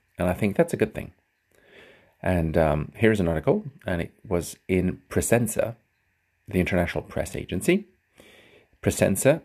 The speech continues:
P R E S S E N Z A dot com. I'll make sure it's in the notes, and that way you can have a look at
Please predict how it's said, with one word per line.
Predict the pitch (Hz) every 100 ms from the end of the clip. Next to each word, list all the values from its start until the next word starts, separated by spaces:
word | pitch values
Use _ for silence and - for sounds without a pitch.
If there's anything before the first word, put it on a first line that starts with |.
| _
P | - 113
R | 110 110 -
E | 104 107 -
S | 104 87
S | 92 - -
E | 107 95
N | 92 92
Z | 87 80 -
A | 90 104 -
dot | - -
com. | - 76 117 -
I'll | 95
make | 90 -
sure | - -
it's | -
in | 76
the |
notes, | 78 82 - -
and | 80 78
that | 76
way | 87
you | -
can | 82 76
have | 92 78
a |
look | 85
at | -